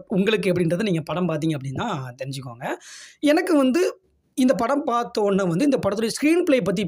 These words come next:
பேசணும் அப்படின்றத ரொம்ப இன்ட்ரெஸ்ட். அதுக்காக தான் நான் இந்த வீடியோவே வந்து மேக் பண்ணேன். இந்த மாதிரி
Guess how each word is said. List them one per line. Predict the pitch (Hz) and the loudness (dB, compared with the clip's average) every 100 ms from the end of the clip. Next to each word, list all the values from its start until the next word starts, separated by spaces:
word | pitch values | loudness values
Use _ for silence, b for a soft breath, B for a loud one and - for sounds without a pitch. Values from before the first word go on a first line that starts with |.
| - | -2
பேசணும் | 180 - 175 175 | -2 0 -2 0
அப்படின்றத | 165 151 131 170 | 0 -2 -2 -2
ரொம்ப | 143 143 | -2 -2
இன்ட்ரெஸ்ட். | 135 135 151 - - 131 | -4 -4 -8 -8 -10 -6
அதுக்காக | 170 180 175 | -2 0 0
தான் | |
நான் | 214 165 | 0 0
இந்த | |
வீடியோவே | 143 175 175 180 | 0 2 2 2
வந்து | 165 151 | 0 -4
மேக் | 139 147 - | -6 -8 -10
பண்ணேன். | 117 123 539 - - - _ 277 | -8 -8 -8 -10 -20 -20 _ 0
இந்த | 262 277 311 | 2 4 4
மாதிரி | 311 302 320 302 269 | 4 4 6 4 4